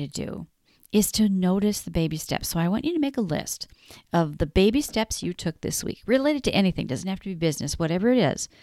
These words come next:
But I want you to identify what baby steps are for you so that you can recognize those and acknowledge them in your business.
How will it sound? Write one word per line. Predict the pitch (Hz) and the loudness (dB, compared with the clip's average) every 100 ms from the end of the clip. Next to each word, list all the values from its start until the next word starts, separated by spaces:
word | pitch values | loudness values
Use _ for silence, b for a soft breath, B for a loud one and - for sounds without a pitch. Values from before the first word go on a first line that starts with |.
| B B B - | B B B 0
But | 185 | 4
I | 190 | 4
want | 190 214 - | 4 0 0
you | 233 | -2
to | 226 - | -2 0
identify | 190 175 180 185 190 - 170 160 151 B - | 0 2 2 2 0 2 4 4 2 B -6
what | 170 | -2
baby | 165 151 170 | 0 0 -2
steps | - 165 - - | -2 -2 -2 -2
are | 156 143 151 | -2 -2 -4
for | - | -8
you | 143 147 - - | -8 -8 -8 -8
so | - 170 | -6 -4
that | 170 - | -4 -6
you | 190 | -6
can | - 202 196 b b - | -4 -4 -6 b b 0
recognize | 233 254 370 170 127 - | 0 0 -2 0 0 -2
those | - - - 190 - b b b _ | -2 -2 -2 -6 -10 b b b _
and | 196 190 190 190 - _ _ _ _ _ | 0 2 2 -2 -8 _ _ _ _ _
acknowledge | - - 180 185 165 160 | -4 0 0 0 -4 -2
them | 160 151 156 | 0 0 -2
in | 156 | -2
your | 151 | -2
business. | 143 143 - - - | -4 -6 -6 -6 -8